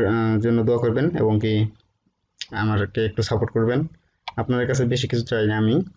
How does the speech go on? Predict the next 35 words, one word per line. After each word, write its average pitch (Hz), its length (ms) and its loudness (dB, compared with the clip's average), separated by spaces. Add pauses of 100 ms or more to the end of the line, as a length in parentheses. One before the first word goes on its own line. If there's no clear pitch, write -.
(240)
আমাদের, 104 400 0
আহ, 98 600 -2
এই 104 240 2
আমার 107 200 0
এই 104 80 0
চ্যানেলটাকে 110 380 0
সাবস্ক্রাইব - 380 -4
করে 123 160 0
রাখবেন 123 300 0 (120)
এবং 107 220 2
কি 110 80 0
একটু 107 200 -2
আমার 104 220 2 (240)
পাশে 113 200 -2
থাকবেন। 110 360 0
চ্যানেলটি, 107 440 0 (500)
আম, 104 340 2
ভিডিওগুলো 113 460 2
একটু 107 380 0
ই 107 100 2
করবেন, 110 340 0
কমেন্ট 110 300 0
করবেন, 110 220 2
লাইক 104 280 0
করবেন, 110 340 2 (560)
then 110 160 0 (160)
এতটুকুই 101 600 -2
চাই। 113 340 0 (640)
So - 180 -2 (640)
সবাই 113 280 0
ভালো 107 240 2
থাকবেন, 123 340 0 (120)
দোয়া 110 220 0
করি। 113 280 2
আহ, 104 800 0